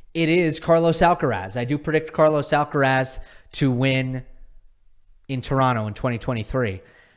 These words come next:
And I didn't know that I was gonna pick him. In fact, I didn't really think I was gonna pick him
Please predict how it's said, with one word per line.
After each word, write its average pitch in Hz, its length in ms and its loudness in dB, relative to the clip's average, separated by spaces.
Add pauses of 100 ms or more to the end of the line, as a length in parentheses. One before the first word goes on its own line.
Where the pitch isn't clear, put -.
(160)
And 131 100 -4
I 135 60 2
didn't 180 380 -2
know 175 540 4
that 156 100 2
I 131 80 4
was 120 140 -2
gonna 123 160 -2
pick 127 200 -4
him. 127 80 -4
In 131 80 -4
fact, 139 300 -2
I 139 80 2
didn't 156 220 -4
really 160 220 -2
think 208 480 -8
I 156 100 4
was 131 160 -2
gonna 120 180 -2
pick - 260 -6
him 135 280 -4